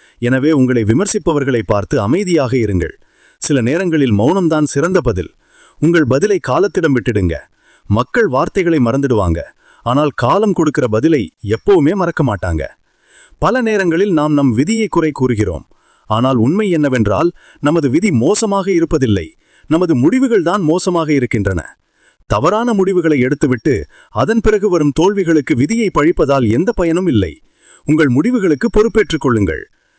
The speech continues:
கடைசியா ஒண்ணு மட்டும் ஞாபகம் வச்சுக்கோங்க, வாழ்க்கை எந்த நொடியிலும் மாறலாம்.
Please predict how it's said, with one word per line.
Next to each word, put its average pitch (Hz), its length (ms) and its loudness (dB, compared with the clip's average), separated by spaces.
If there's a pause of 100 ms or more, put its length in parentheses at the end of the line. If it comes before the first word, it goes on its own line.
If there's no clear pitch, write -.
(260)
கடைசியா 135 440 2
ஒண்ணு 147 240 2
மட்டும் 180 260 0
ஞாபகம் 170 380 0
வச்சுக்கோங்க, 101 460 0 (420)
வாழ்க்கை 160 440 0
எந்த 180 220 2
நொடியிலும் 180 460 2
மாறலாம். 110 420 0